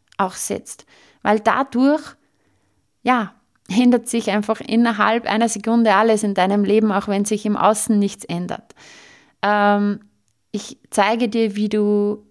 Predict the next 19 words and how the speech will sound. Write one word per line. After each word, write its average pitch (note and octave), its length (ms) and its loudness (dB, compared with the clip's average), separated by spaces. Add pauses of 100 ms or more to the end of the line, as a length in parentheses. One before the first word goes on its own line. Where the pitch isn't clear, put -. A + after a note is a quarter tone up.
(140)
ja, - 260 -2
das - 180 -10
Ganze G#3 320 -4
reframest, A3 1120 -2
wie G#3 140 -2
du G#3 320 -2
deinen G3+ 560 -2 (280)
Perspektivwechsel G#3 1120 -4
machst. - 460 -12 (440)
Und G#3+ 200 4
ich G#3 160 -6
hab G3+ 300 -2 (360)
fünfzehn C4+ 600 4
oder G3 140 0
sogar - 340 -4
zwanzig G#3 600 -2
verschiedene G3+ 520 -4
Tools G3 440 -6
allein G3+ 760 0